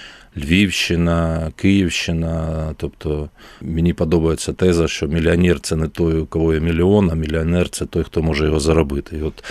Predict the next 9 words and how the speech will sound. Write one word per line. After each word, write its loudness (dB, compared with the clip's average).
е, 0
це 2
стосується -2
деяких -2
яскравих -2
представників -6
бізнесу -4
Луганщини, -2
які, -2